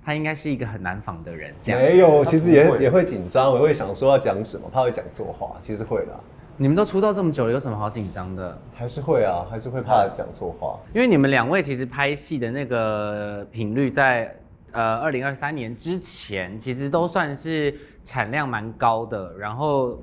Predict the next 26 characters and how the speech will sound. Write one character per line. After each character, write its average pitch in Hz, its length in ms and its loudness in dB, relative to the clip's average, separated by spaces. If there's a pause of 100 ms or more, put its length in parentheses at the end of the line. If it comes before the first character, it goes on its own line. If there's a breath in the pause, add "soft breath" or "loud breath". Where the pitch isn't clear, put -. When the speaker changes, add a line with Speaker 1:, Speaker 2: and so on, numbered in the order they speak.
Speaker 1:
曝 165 80 -6
光 143 200 0
量 143 140 -4
也 101 80 -8
都 123 100 -6
蛮 107 240 -6
高 113 200 -2
的， 120 60 -4
就 151 60 -2
是 170 240 -6
其 - 160 -8
实 175 60 0
好 160 120 4
像 214 120 -2
都 220 80 0
没 208 100 -4
有 131 160 -2 (380)
真 185 260 0
正 175 240 0
的 120 220 0
休 156 260 0
息 107 260 -12
的 95 180 -8
时 87 240 -16
间， 87 440 -4 (300 loud breath)
Speaker 3:
嗯。 101 200 -14